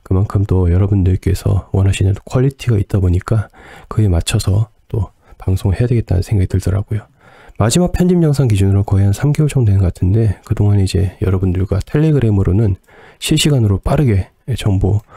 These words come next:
공유드렸고, 그리고, 어, 종종 유튜브 라이브를 진행했었죠. 유튜브 라이브를 통해서, 어, 현재 지금 진행되는 시장 상황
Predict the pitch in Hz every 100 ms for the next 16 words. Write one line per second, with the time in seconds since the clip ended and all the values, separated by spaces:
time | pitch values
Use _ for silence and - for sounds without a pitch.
0 | - - - 104 101 98 85 - 123 95
1 | - 98 113 127 - - - - - -
2 | - 98 98 107 98 107 - 104 - 117
3 | 110 87 87 92 90 98 95 98 113 -
4 | - 104 107 - 95 - 104 101 92 90
5 | - 98 95 101 113 - - - - -
6 | 98 - 113 104 117 _ _ _ - 85
7 | - 104 101 90 95 - 117 - 104 92